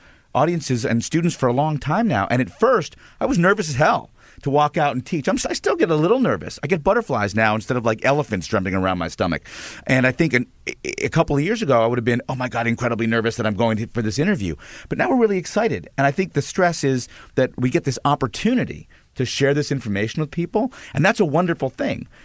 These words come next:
And we also want to live up to the, the level that you set, which is impossible, but we can at least try to get there. And that's a really exciting prospect.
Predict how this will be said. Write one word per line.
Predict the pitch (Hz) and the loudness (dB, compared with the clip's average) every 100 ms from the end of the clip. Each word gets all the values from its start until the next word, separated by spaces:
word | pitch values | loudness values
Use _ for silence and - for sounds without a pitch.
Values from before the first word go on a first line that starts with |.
| - | -2
And | 139 135 135 - | 2 2 0 0
we | 135 | 2
also | 160 247 165 135 - | 2 2 0 0 -2
want | 123 131 123 | 0 0 0
to | 131 123 120 - - - | 0 0 -2 -6 -16 -2
live | 127 143 | 2 2
up | 170 - | 0 -4
to | - 139 131 127 | -6 -2 0 -2
the, | 117 127 | -2 -4
the | 117 123 | -2 0
level | 139 139 120 | 0 0 -2
that | 113 | -2
you | 127 262 | -4 -6
set, | - 101 87 - - - | -2 -4 -4 -14 -20 -6
which | 120 | -4
is | 104 | -2
impossible, | 95 78 69 127 175 - - | -2 -2 -2 -2 -2 -8 2
but | 214 170 - - - - | 4 4 2 -14 -10 -2
we | 151 | 0
can | 156 | 0
at | 151 | 0
least | 143 - - | -2 -4 -12
try | - - 135 139 | -8 2 4 4
to | 120 | 2
get | 101 95 | -2 -4
there. | - - | -6 -8
And | - 123 | -4 -2
that's | 143 156 - | 0 0 0
a | 127 | 0
really | 120 110 | 2 0
exciting | - 104 87 80 | -2 -2 -2 -4
prospect. | 67 - - | -8 -10 -14